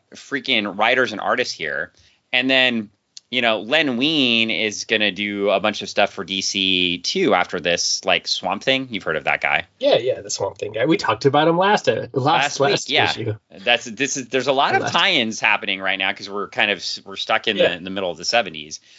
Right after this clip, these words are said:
Speaker 2: Yeah.
Speaker 1: Uh, but Cockrum comes over, and the idea is to put Cockrum on this book with new writer Chris Claremont,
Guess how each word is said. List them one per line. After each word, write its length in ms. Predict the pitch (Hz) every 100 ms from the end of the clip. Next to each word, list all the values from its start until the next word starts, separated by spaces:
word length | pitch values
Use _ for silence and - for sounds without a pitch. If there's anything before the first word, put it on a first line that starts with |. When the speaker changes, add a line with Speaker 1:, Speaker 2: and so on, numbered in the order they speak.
| - _ 147
Speaker 2:
Yeah. 60 |
Speaker 1:
Uh, 200 | 147 143
but 260 | 117 170 -
Cockrum 440 | 170 196 277 254
comes 240 | 226 190 135
over, 440 | 117 104 117 131
and 640 | 127 117 113 113 110 110 110
the 120 | 135
idea 600 | 135 139 123 - 131 101 131
is 240 | 113 -
to 80 | 110
put 200 | - -
Cockrum 460 | 127 135 - 151
on 140 | 139 135
this 160 | 131 -
book 400 | 104 101 101 92
with 420 | 101 101 101 98
new 240 | 98 107
writer 320 | 104 98 95
Chris 240 | 92 104 101
Claremont, 580 | - 90 87 85 85